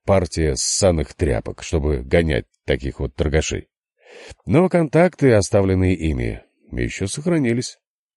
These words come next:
И я знаю, у кого их получить. Буду признателен, если получишь. Понимаю, маловероятно отследить, где с Арсенией всё это проделали, но... Вдруг?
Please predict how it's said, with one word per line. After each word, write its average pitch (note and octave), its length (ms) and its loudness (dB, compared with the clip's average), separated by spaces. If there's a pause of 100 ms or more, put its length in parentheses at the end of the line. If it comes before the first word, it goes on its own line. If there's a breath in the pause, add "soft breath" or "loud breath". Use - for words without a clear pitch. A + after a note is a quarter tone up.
(300)
И C2+ 120 -2
я D2+ 340 2
знаю, F#2 540 0
у F#2 40 -4
кого D2 200 -2
их D#2 80 -6
получить. - 600 -6 (920 soft breath)
Буду G#2+ 260 4
признателен, F2 680 0
если D#2 280 -4
получишь. A#1 600 -8 (380 soft breath)
Понимаю, F#2 680 4
маловероятно F2 680 0
отследить, C2+ 540 -4
где B1 240 -4
с - 100 -6
Арсенией B1+ 460 -4
всё - 180 -6
это - 120 -8
проделали, C2 540 -2
но... A1 440 -6 (300)
Вдруг? - 440 -4